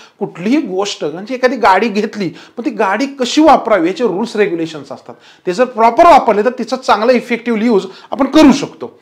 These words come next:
याच्यासाठी पहिली गोष्ट लक्षात ठेवा, check market direction. मार्केटची दिशा ही नेहमी important असेल. ज्या दिशेने market आहे, त्या दिशेनेच trade घेतलेलं उत्तम राहतं, कारण trend is our friend.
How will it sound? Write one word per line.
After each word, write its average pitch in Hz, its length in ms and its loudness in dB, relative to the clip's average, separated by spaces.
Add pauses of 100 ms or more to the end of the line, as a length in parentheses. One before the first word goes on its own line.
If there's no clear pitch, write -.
(220)
याच्यासाठी 160 420 -2
पहिली 320 340 4
गोष्ट 233 260 4
लक्षात 196 260 0
ठेवा, 180 320 2 (400)
check 359 300 2
market 220 680 2
direction. 170 500 2 (340)
मार्केटची 240 680 4
दिशा 233 460 4
ही 185 140 -4
नेहमी 208 400 -2
important 226 480 2
असेल. 214 220 -2
ज्या 190 140 0
दिशेने 247 320 -4
market 196 500 0
आहे, 240 100 0 (440)
त्या 220 180 6
दिशेनेच 240 480 -2
trade 214 180 0
घेतलेलं 190 360 -4
उत्तम 240 400 0
राहतं, 214 240 0
कारण 226 380 2 (360)
trend 277 200 4
is 202 140 2
our 202 140 4 (340)
friend. 285 200 2